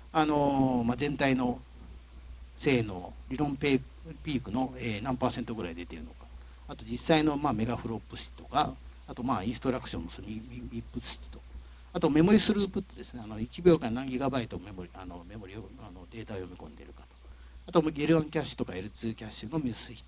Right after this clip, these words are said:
ト率、ティーエルビーのミスヒット率が出ますから、えーと、まあ、これを見て、えーと、まあ、全体のプロファイル、あの、詳細プロファイルも踏まえて、えーと、見るということが、えー、よくされていま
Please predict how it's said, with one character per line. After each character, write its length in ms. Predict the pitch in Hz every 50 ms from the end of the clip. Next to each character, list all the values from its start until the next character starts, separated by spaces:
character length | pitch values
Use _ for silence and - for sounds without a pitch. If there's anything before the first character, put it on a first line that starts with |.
| -
ト 60 | -
率、 220 | 90 85 - - - - -
テ 80 | 135
ィ 20 | 131
ー 40 | 131
エ 20 |
ル 100 | 127 120
ビ 80 | 107 98
ー 40 |
の 40 | 90
ミ 100 | 87 87
ス 160 | - - -
ヒ 80 | 107 - - -
ッ 40 |
ト 60 | - 87
率 200 | 90 92 - -
が 80 | 82
出 140 | 80 90 92
ま 120 | 90 -
す 80 | - -
か 100 | - -
ら、 220 | - 143 135 113 95 117
え 120 | 123 120
ー 20 |
と、 160 | 120 - 143 160
ま 120 | 175 190
あ、 40 | 180
こ 140 | - - 190
れ 40 |
を 60 | 214 220
見 140 | 226 233 240
て、 120 | - 370 311
え 40 | 302 262 220 196 175
ー 80 | 160 160
と、 100 | 170 151
ま 120 | 151 147
あ、 20 | 123
全 180 | 117 131 123
体 120 | 123 120 117
の 80 | 123
プ 120 | 120 - 123
ロ 60 | 117
フ 100 | 117 120
ァ 120 | 110 104
イ 20 | 104
ル、 140 | 95 95 95 98 - - - - - - - - - - - - - -
あ 80 | - 123
の、 80 | 113 -
詳 100 | - 147 131
細 160 | 139 147 135
プ 100 | 135 139
ロ 80 | 139 127
フ 80 | 120
ァ 60 | 135
イ 40 | 127
ル 60 | 113
も 320 | 107 98 92 95 101 107 - - -
踏 60 | 127
ま 100 | 120 104
え 60 | 101
て、 160 | 104 - 202
え 220 | 202 170 165 143 135
ー 20 |
と、 260 | 127 - 120 104 95 95
見 80 | 120 107
る 100 | 82 -
と 120 | - - - - - 113
い 60 | 104
う 120 | 90 87
こ 140 | 85 - 92
と 200 | - 87 85 85 -
が、 220 | - 165 170 - 165 -
え 160 | 127 113 95 87
ー、 40 | 92
よ 60 | 95
く 100 | 95 -
さ 80 | - -
れ 60 | -
て 40 | -
い 40 | -
ま 220 | - - - -